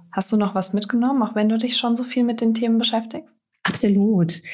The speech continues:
Speaker 2: Also jede Person war wirklich sehr einzigartig und da wirklich auch nochmal grad ein großes Dankeschön an die Interviewpartner. Jede Person war einzigartig und jede Person hatte so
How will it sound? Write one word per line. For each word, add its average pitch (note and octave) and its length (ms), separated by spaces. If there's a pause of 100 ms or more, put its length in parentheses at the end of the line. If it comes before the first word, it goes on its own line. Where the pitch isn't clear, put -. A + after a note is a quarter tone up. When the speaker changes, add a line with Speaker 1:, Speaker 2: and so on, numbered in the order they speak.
(200)
Speaker 2:
Also F#3 160
jede G#3+ 280
Person G#3+ 440
war F3+ 100
wirklich G3 280
sehr F#3 200
einzigartig F#3+ 840
und E3+ 100
da E3+ 120
wirklich F3+ 260
auch D#3+ 40
nochmal E3+ 220
grad E3 280
ein F3 100
großes F#3+ 320
Dankeschön E3 520
an D#3+ 100
die - 120
Interviewpartner. F3 800
Jede G#3 200
Person G3+ 320
war F#3 100
einzigartig G3 640 (520)
und G3+ 140
jede A3+ 160
Person G#3 440
hatte A3+ 200
so G#3 240